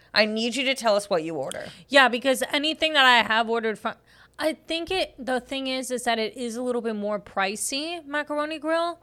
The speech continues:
Speaker 2: So I, like, need to know what I'm supposed to be getting there.
Speaker 1: Yeah, yeah.
Speaker 2: But
Speaker 1: They
Speaker 2: honestly, Maggiano's, like, Maggiano's is not cheap.
Speaker 1: No.
Speaker 2: Mariah. <laughs>
Speaker 1: Mariah, it's not cheap.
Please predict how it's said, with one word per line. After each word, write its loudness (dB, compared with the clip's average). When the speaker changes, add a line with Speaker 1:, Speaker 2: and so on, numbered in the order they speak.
Speaker 2:
So -4
I, 4
like, 0
need -8
to -6
know 0
what 2
I'm 0
supposed -8
to -12
be -6
getting -6
there. -10
Speaker 1:
Yeah, 2
yeah. 6
Speaker 2:
But 8
Speaker 1:
They 8
Speaker 2:
honestly, 2
Maggiano's, 0
like, 0
Maggiano's -2
is -6
not -6
cheap. -4
Speaker 1:
No. 8
Speaker 2:
Mariah. 10
<laughs> -6
Speaker 1:
Mariah, 10
it's 6
not 10
cheap. 10